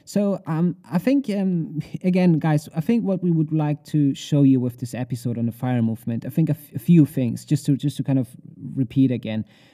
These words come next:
Um, the, the first is, if you talk to someone and they say, "Ah, you know, with the fire movement, this is all, uh, rubbish, you know, like, it's, it's very unlikely you achieve this kind of total financial freedom and independence."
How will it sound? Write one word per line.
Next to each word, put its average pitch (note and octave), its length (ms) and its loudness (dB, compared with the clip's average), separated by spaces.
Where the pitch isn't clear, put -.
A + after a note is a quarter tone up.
Um, C#3+ 240 2
the, D#3+ 120 -2
the D#3 140 -4
first F#3 420 -2
is, D#3+ 260 0
if F3 200 0
you G#3 80 2
talk G3+ 240 0
to F3 100 -2
someone C#3+ 500 4
and C3 140 0
they C3 100 0
say, C3+ 360 -4
"Ah, C#3 240 -4
you C#3 100 2
know, A#2+ 300 -2
with D3+ 200 0
the C#3 60 -6
fire C#3+ 280 0
movement, B2+ 380 2
this B2 140 -6
is B2+ 160 -8
all, C3 500 -2
uh, C3 260 -6
rubbish, B2+ 540 -4
you A#2 60 0
know, A#2+ 140 0
like, A2+ 220 -6
it's, B2+ 220 -12
it's A#2+ 200 -14
very C3+ 260 4
unlikely B2 480 -2
you A#2+ 100 0
achieve A#2 400 -4
this - 320 -10
kind A#2 160 -6
of - 260 -12
total C3 320 0
financial A#2 520 -2
freedom A#2+ 360 -2
and A#2 80 0
independence." A#2 560 -2